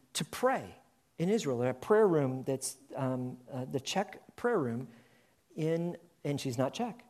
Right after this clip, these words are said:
so, but she's pretty much Czech. So adopted, adopted Czech. Um, to go and intercede in Jerusalem and pray for the nations.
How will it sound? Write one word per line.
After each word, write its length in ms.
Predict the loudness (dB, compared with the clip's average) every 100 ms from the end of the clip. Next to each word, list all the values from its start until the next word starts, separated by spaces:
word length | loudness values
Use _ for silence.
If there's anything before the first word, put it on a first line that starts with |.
| _
so, 380 | -8 -6 -6 -10 -4
but 220 | -4 -4 -14
she's 240 | -6 -6 -6 -20 -20 _ -20 _ _
pretty 140 | -8 -8
much 260 | -8 -14
Czech. 180 | -20 -20 _ _ -20 -20 -20
So 400 | -8 2 4 4 6
adopted, 520 | 6 10 8 6 -6 0
adopted 400 | 4 6 6 4
Czech. 160 | -6 -8 -14 -20 -20 2
Um, 300 | 4 4 0 -10 -20 _
to 120 | 0
go 260 | 6 8 8
and 100 | 4
intercede 720 | 2 2 0 -2 -2 -4 -4
in 100 | -2
Jerusalem 480 | 0 0 -2 0 -2
and 160 | 0 -2
pray 240 | 4 4
for 140 | 4 0
the 100 | -2
nations. 600 | -2 -4 -8 -16 -18